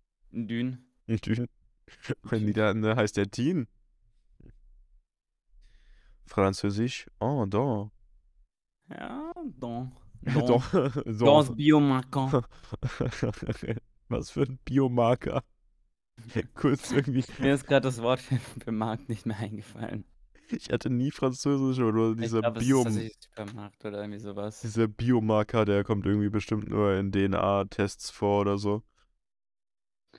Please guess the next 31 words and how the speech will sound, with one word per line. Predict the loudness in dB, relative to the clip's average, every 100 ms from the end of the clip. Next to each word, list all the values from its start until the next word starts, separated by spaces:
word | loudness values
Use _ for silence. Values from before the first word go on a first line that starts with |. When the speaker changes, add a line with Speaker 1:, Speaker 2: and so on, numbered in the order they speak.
| _ -20 -18 -18 -18 -6
Speaker 1:
Äh, | -4 -2 0 0 0
ja. | -2 -2 -2 -8 _ _ _ -20 -4
Speaker 2:
Ich | -2 0
glaub, | 0 0
ich, | -2 -6
weißt, | -4 -4 -4
kannst | -8 -6 -4
du |
dich | -4 -4
noch | -4
dran | 2
erinnern, | 2 2 2
dass | -2
ich | -6
zweitausendsiebzehn, | -12 -8 -4 -2 -2 -2 -4 -6 -6 -8 -6 -4 -2
glaub | 0 0
ich, | 0
diesen | -2 -4
super | -6 -6 -6
schweren | -6 -2 0 0
Unfall | -4 -2 -4
hatte | -4 -2 -4
mit | -2
meinem | -4 -4
Fuß? | -10 -8 -8 -10 -18 _ _ _ _ _ _ _ _ _ _ _ _ _ _ _ _ _
Speaker 1:
Nicht | -4 -4 -4
mehr. | -6 -6 -6 -8 _ _ _ _ _ -8
Speaker 2:
Also | -4 -4
es | 0
war | -2
so, | 0 0 0